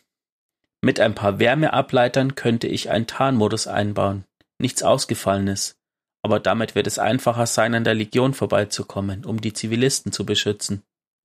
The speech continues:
Namrask starrt vor sich hin.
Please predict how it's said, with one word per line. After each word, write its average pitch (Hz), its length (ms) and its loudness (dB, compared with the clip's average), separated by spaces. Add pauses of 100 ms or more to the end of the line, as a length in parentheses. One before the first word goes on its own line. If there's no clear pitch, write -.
(2250)
Namrask 110 520 0
starrt - 300 0
vor 110 200 0
sich 120 200 -4
hin. 101 260 0